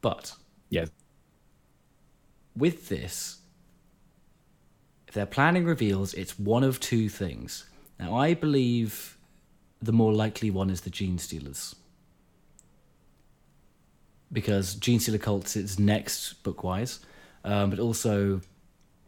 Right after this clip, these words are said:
Speaker 1: I don't know, it just, it feels more likely to me. 'Cause it, it seems like they'll want to finish off their factions before introducing new ones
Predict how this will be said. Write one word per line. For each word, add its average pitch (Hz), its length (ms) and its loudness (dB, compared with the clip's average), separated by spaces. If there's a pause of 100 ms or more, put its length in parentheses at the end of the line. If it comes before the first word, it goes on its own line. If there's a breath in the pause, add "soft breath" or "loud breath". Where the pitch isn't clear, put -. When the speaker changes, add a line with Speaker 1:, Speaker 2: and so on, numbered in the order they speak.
(1000)
Speaker 1:
I - 60 -2
don't 117 80 0
know, 107 80 2
it 131 180 2
just, 147 260 0
it 170 340 -2
feels 180 340 2
more 120 120 2
likely 90 280 -6
to - 100 -12
me. 69 200 -12
'Cause - 120 -4
it, 131 260 -2
it 143 100 2
seems 139 180 0
like 131 100 0
they'll 120 140 4
want 110 140 0
to 113 60 -4
finish 110 420 0
off 101 140 -6
their 98 140 -4
factions 90 520 -6
before - 260 -6
introducing 92 380 -6
new 87 160 -4
ones 67 340 -10